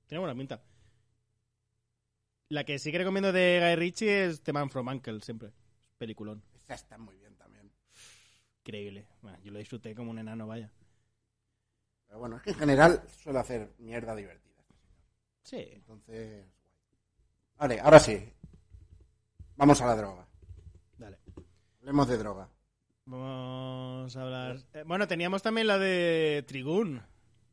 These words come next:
Speaker 2: Ah, bueno, a ver,
Speaker 1: Ah.
Speaker 2: solo hemos visto un capítulo, porque esto
Speaker 1: Bueno,
Speaker 2: salió
Speaker 1: pero se puede com-, se le
Speaker 2: realmente
Speaker 1: puede rec-,
Speaker 2: ayer, ¿no?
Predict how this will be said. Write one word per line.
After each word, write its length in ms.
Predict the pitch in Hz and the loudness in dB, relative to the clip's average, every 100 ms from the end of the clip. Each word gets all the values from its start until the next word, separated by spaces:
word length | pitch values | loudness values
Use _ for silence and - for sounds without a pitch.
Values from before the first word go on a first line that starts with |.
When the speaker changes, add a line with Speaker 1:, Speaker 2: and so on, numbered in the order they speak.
| _ _ | _ _
Speaker 2:
Ah, 480 | 208 294 285 208 151 | 10 12 12 12 12
bueno, 320 | 113 131 120 - - | 8 2 0 -6 -6
a 40 | 139 | 2
ver, 120 | 135 | 2
Speaker 1:
Ah. 40 | |
Speaker 2:
solo 120 | 135 131 | 4 6
hemos 160 | 143 | 6
visto 160 | 151 147 | 6 2
un 60 | 127 | 0
capítulo, 580 | 107 127 135 135 107 95 | 0 -4 -4 -2 -2 -4
porque 300 | 104 - 98 | -16 -20 -20
esto 180 | _ 113 | _ -18
Speaker 1:
Bueno, 240 | 110 101 131 | -14 -10 -8
Speaker 2:
salió 160 | 123 | -8
Speaker 1:
pero 140 | 120 120 | -10 -12
se 160 | 127 | -12
puede 140 | 135 131 | -10 -8
com-, 120 | 156 | -8
se 100 | 160 | -6
le 40 | 139 | -2
Speaker 2:
realmente 280 | 127 156 131 | 0 2 4
Speaker 1:
puede 140 | 117 | 4
rec-, 80 | 110 | 4
Speaker 2:
ayer, 340 | 110 135 120 | 4 2 2
¿no? 220 | 113 175 | -4 -16